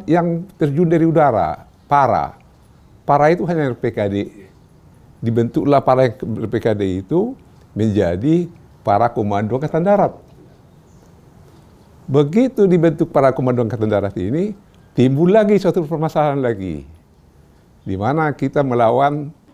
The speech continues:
eh, apa, musuh di daerah Sarawak. Diperlukan lagi satu satuan yang bisa menyusup satuan itu ke dalam tanpa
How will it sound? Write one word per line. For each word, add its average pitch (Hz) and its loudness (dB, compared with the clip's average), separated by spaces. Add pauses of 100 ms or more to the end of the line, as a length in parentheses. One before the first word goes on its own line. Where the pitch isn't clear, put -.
(400)
eh, 101 0 (240)
apa, 131 -4
musuh 123 -4 (560)
di 123 -2
daerah 123 2
Sarawak. 131 -2 (1120)
Diperlukan 160 0
lagi 185 2
satu 156 -2
satuan 135 -2 (400)
yang 143 2
bisa 202 0
menyusup 180 0 (640)
satuan 120 0
itu 110 -4
ke 147 0
dalam 120 -2 (1400)
tanpa 220 2